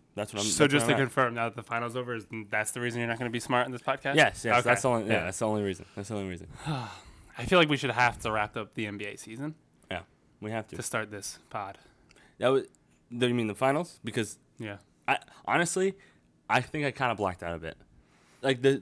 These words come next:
Speaker 1: the, the, the further and further the lead got apart in that last game six, I just, like, stopped caring about everything, all the
Speaker 2: Mm-hmm.
Speaker 1: tactics, everything. It went out the window. I was just, went, s-, I just got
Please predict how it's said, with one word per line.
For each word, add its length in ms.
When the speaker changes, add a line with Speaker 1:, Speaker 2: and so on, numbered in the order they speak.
Speaker 1:
the, 100
the, 220
the 400
further 340
and 120
further 240
the 100
lead 340
got 160
apart 360
in 80
that 180
last 380
game 200
six, 260
I 120
just, 200
like, 200
stopped 460
caring 360
about 280
everything, 520
all 140
the 80
Speaker 2:
Mm-hmm. 100
Speaker 1:
tactics, 520
everything. 380
It 100
went 120
out 120
the 80
window. 220
I 60
was 140
just, 280
went, 300
s-, 180
I 80
just 160
got 240